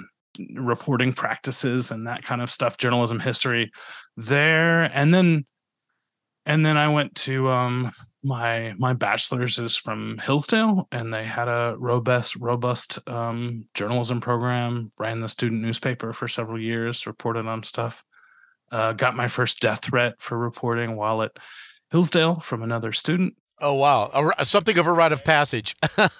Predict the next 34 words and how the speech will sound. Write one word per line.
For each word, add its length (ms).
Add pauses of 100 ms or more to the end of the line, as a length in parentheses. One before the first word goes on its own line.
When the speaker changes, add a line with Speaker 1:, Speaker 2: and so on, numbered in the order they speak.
(760)
Speaker 1:
Yeah, 580
you 180
gotta 240
cut 280
your 80
teeth. 440 (120)
Uh, 280
you 100
gotta 220
learn, 640
learn 380
by 160
doing. 440 (440)
And 160
then 100
I, 220
um, 320
I 120
interned 460
for 120
several 320
years 380
at 100
a 80
daily 360
paper, 640
for 140
several 260
summers, 460
I 100
would, 140
should 300
say, 320
um, 520